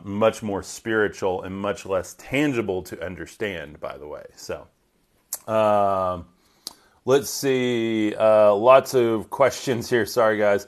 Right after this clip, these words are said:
Uh, haven't heard that one before. Uh, what are you, uh, be-, what is your belief? My belief, tha-, and that's kinda what I'm explaining. I've got different beliefs because I do, I like, I try to look at the width of all of this and understand the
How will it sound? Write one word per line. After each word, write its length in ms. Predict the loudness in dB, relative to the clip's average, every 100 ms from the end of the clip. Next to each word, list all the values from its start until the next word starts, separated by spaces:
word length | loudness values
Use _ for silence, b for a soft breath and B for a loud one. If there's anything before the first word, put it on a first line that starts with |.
| b b b b
Uh, 280 | 2 2 4
haven't 220 | 0 2
heard 220 | 0 2
that 160 | 4 2
one 140 | 0
before. 1040 | -2 -4 -2 4 6 6 6 4 4 2
Uh, 600 | 0 2 2 4 4 2
what 280 | -2 0 0
are 240 | 2 0 0
you, 680 | -2 -4 -2 -2 -2 -4 -10 -12
uh, 540 | -6 -4 -4 -6 -8
be-, 400 | -12 -14 -8 -8 -8
what 220 | -6 -4
is 180 | -4 -8
your 80 | -10
belief? 460 | -8 -8 -8 -10 _ B B B B
My 160 | 4 4
belief, 460 | 4 2 0 -2
tha-, 140 | -6 -4
and 120 | -2
that's 140 | -2
kinda 220 | -2 -2 2
what 140 | 2
I'm 120 | 2
explaining. 500 | -4 -8 -6 -6 -4
I've 220 | -4 0
got 480 | 2 2 0 -16 -8
different 360 | -2 0 -2 -4
beliefs 400 | -4 -4 -6 -10
because 380 | -14 -8 -6 -4
I 120 | -4
do, 460 | -4 -4 -2 -4 -10 b b b b b
I 100 | 2
like, 300 | 6 4 4
I 80 | -6
try 280 | -4 0 2
to 60 |
look 240 | 4 2 -2
at 120 | -4
the 100 | -4
width 440 | -2 -2 -2 -4
of 100 | -4
all 220 | -2 -2
of 60 | -4
this 200 | -8 -10
and 100 | -10
understand 540 | -10 -10 -10 -10 -8
the 60 | -10